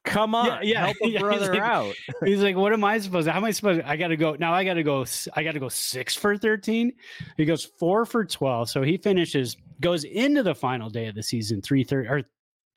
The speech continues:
Speaker 2: final three-game series, three thirty-three, finishes three thirty-three.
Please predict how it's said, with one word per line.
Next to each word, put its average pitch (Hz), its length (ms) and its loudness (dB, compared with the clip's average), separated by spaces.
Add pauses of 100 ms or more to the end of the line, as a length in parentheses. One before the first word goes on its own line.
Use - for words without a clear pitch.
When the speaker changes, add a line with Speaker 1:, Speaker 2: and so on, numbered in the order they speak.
(120)
Speaker 2:
final 175 340 0
three-game 160 420 2
series, 101 520 -10 (160)
three 139 180 4
thirty-three, 113 560 -2
finishes 160 580 -2
three 98 240 -10
thirty-three. 90 600 -10